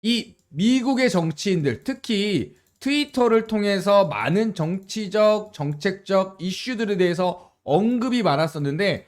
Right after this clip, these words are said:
이런 부분들이 이제 스레드로 옮겨가고 있습니다. 미국의 양당 정치인들 같은 경우는 스레드로 우르르 몰려가고 있다. 한마디로 현재 트위터의 정계 독점 관련해서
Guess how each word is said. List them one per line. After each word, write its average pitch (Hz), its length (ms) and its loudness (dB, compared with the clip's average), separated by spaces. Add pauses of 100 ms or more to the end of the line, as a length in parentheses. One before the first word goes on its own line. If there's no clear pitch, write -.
(140)
이런 240 320 -2
부분들이 185 540 0
이제 131 160 -6
스레드로 220 460 0
옮겨가고 190 580 0
있습니다. 110 440 -8 (600)
미국의 247 600 2
양당 175 500 0
정치인들 156 560 -4
같은 147 240 -2
경우는 180 380 -2
스레드로 233 760 4
우르르 170 300 2
몰려가고 147 480 0
있다. 123 320 -6 (420)
한마디로 247 520 0
현재 226 460 0
트위터의 214 520 -2 (200)
정계 196 460 0
독점 190 420 0
관련해서 147 800 0